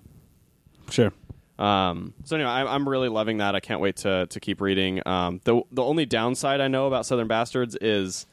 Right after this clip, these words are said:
Speaker 2: that when they, when they are in the middle of a story arc, uh, the issues come out, like, every other month.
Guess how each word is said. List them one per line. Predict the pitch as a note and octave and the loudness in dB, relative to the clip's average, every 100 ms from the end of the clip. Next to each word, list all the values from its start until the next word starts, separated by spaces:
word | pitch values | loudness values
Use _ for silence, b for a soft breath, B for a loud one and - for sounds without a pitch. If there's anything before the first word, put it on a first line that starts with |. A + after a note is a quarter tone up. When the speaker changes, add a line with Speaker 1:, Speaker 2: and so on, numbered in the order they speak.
| b b b b b | b b b b b
Speaker 2:
that | - B2+ A2+ - - _ _ _ _ | -2 0 0 -4 -20 _ _ _ _
when | C#3+ C#3+ | -4 -2
they, | C3+ B2+ A#2+ A#2 | 0 0 0 0
when | A2 B2+ | 0 0
they | B2 A2+ | 0 0
are | G#2+ A#2 C3 C3+ C3+ | 0 0 2 0 0
in | C3 - A#2+ A#2+ | -2 0 0 2
the | |
middle | A#2 A#2 A#2 | 2 2 2
of | |
a | A2 | 0
story | - A#2+ A#2+ | 0 2 2
arc, | A#2 A#2 - - | 2 0 -2 -4
uh, | G#2+ F#2+ F2+ F2 - _ _ _ _ - | 0 2 2 -2 -6 _ _ _ _ -18
the | D3+ C#3+ | -2 2
issues | B2+ B2+ C#3 A#2 | 2 2 0 0
come | - A#2+ | 0 2
out, | G#2+ G2+ G2+ | 4 4 4
like, | G2 F#2 - - | 2 0 -2 0
every | A2 A2 | 2 4
other | G2+ G2 | 4 2
month. | F#2 F#2+ A#2+ - | 2 2 2 -2